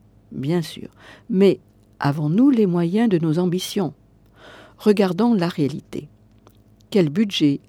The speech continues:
la France peut consacrer à cette action ? À l'heure où j'écris ce texte, la dette publique française est de deux billions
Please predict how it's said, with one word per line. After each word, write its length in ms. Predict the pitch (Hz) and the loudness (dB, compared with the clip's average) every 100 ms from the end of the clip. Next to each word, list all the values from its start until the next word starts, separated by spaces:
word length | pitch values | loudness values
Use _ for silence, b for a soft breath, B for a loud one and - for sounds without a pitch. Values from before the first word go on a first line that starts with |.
| _ | _
la 180 | 147 185 | -2 -2
France 460 | - 139 120 - - | -2 -6 -6 -6 -12
peut 80 | 151 | -10
consacrer 640 | - 202 - 185 - 226 | -2 -2 0 -4 -2 -2
à 60 | 196 | 0
cette 240 | - 147 | -2 -4
action ? 380 | 135 - - - - _ _ _ B B B B B B - | -6 -8 -12 -14 -16 _ _ _ B B B B B B 0
À 120 | 156 | 2
l'heure 440 | 165 233 254 254 - | 4 4 4 0 -6
où 120 | - | -4
j'écris 420 | 185 175 160 - 226 | 2 2 0 -6 -8
ce 200 | - 156 | -4 -6
texte, 440 | - 143 127 - _ b b _ | -2 -4 -4 -10 _ b b _
la 180 | - 160 | -2 -2
dette 260 | 160 220 247 | 2 2 2
publique 380 | - 196 233 - | -4 -4 -4 -4
française 800 | - 190 185 - 175 185 208 - b b b _ _ | -4 -4 -2 -2 -2 -2 -4 -14 b b b _ _
est 280 | 180 185 208 - _ _ _ _ | 0 0 0 -10 _ _ _ _
de 340 | 139 131 165 202 - _ _ | -12 -2 -2 -2 -10 _ _
deux 300 | 160 208 247 | -2 4 4
billions 540 | 220 226 202 190 226 | 2 -2 0 0 -4